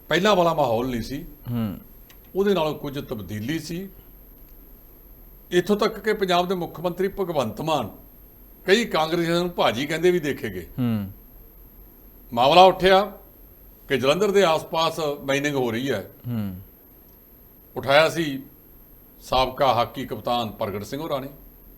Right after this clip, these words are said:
Speaker 1: ਤਾਂ ਜਵਾਬ ਆਇਆ, "ਭਾਜੀ, ਮੈਂ ਜਿੱਦਣ ਜਲੰਧਰ ਆਇਆ, ਮੈਨੂੰ ਨਾਲ ਲੈ ਕੇ ਚੱਲਿਓ, ਆਪਾਂ ਦੇਖ ਕੇ ਆਵਾਂਗੇ।"
Speaker 2: ਹੂੰ।
Speaker 1: ਵੀ ਤੁਸੀਂ ਜਾਓਗੇ, ਜਿਹੜਾ ਦੋਸ਼ ਲੱਗਦਾ ਕਿ ਉਹ ਬਹੁਤ ਵੱਡਾ ਮਾਫੀਆ ਚਲਾ ਰਿਹਾ ਹੈ,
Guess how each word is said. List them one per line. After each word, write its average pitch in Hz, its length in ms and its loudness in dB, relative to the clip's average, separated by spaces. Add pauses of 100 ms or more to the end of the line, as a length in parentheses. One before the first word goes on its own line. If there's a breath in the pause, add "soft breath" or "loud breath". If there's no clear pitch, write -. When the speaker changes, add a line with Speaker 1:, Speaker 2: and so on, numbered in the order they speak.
(1040)
Speaker 1:
ਤਾਂ 135 100 2
ਜਵਾਬ 123 380 4
ਆਇਆ, 147 200 8
"ਭਾਜੀ, 147 560 0 (100)
ਮੈਂ 135 180 2
ਜਿੱਦਣ 143 300 -2
ਜਲੰਧਰ 143 320 -2
ਆਇਆ, 160 440 2 (220 loud breath)
ਮੈਨੂੰ 143 180 -4
ਨਾਲ 127 220 4
ਲੈ 123 80 -2
ਕੇ 117 140 -6
ਚੱਲਿਓ, 113 240 -4
ਆਪਾਂ 101 180 -6
ਦੇਖ 98 260 -6
ਕੇ 113 120 -8
ਆਵਾਂਗੇ।" 85 420 -10
Speaker 2:
ਹੂੰ। 113 320 -2 (1200)
Speaker 1:
ਵੀ 202 100 4
ਤੁਸੀਂ 208 520 0
ਜਾਓਗੇ, 165 720 4 (2000)
ਜਿਹੜਾ 190 180 6
ਦੋਸ਼ 151 380 4
ਲੱਗਦਾ 185 320 6
ਕਿ 180 100 -2
ਉਹ 190 60 4
ਬਹੁਤ 214 280 2
ਵੱਡਾ 185 200 4
ਮਾਫੀਆ 165 460 2
ਚਲਾ 170 300 2
ਰਿਹਾ 170 180 4
ਹੈ, 139 300 -2